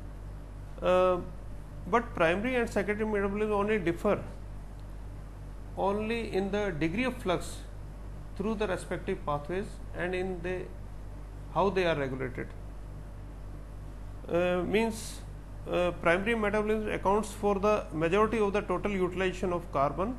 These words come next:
nitrogen, sulfur in plants, and most routes of secondary metabolism accounts for only trace quantity of metabolite. You can see in this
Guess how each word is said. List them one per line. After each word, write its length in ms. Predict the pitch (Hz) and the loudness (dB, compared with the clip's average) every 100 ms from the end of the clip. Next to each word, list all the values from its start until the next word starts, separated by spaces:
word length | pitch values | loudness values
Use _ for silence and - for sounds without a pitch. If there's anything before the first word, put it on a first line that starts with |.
| - | -2
nitrogen, 580 | 151 151 165 175 220 240 | 0 2 0 0 -2 -4
sulfur 420 | - 156 - 175 | -2 -2 0 0
in 140 | 165 | 0
plants, 460 | 151 147 202 240 - - - - - - - - - - | 0 2 2 0 -8 -10 -10 -10 -10 -10 -10 -12 -10 0
and 280 | 185 190 170 | 2 2 2
most 400 | 170 254 254 - | 2 2 2 0
routes 380 | 233 233 - | 0 0 2
of 160 | 226 220 - - - | 2 2 -2 -8 -10
secondary 400 | - 175 180 208 | 0 0 2 2
metabolism 440 | 196 180 180 190 180 | 2 0 0 0 0
accounts 340 | - 180 190 | 2 2 2
for 240 | - 180 170 | 0 0 2
only 340 | 170 175 247 - - - - - | 2 2 -2 -4 -10 -10 -10 -4
trace 260 | 208 247 240 | 4 4 4
quantity 440 | - 170 156 175 | 2 2 2 0
of 140 | 180 160 | -2 0
metabolite. 520 | 147 143 131 135 127 - - - - - - | -2 -2 -2 -2 -4 -6 -10 -10 -10 -10 -6
You 140 | 156 | -4
can 200 | 175 165 | -2 -4
see 220 | - 185 | -2 0
in 160 | 175 156 | 0 -2
this 140 | 170 | -4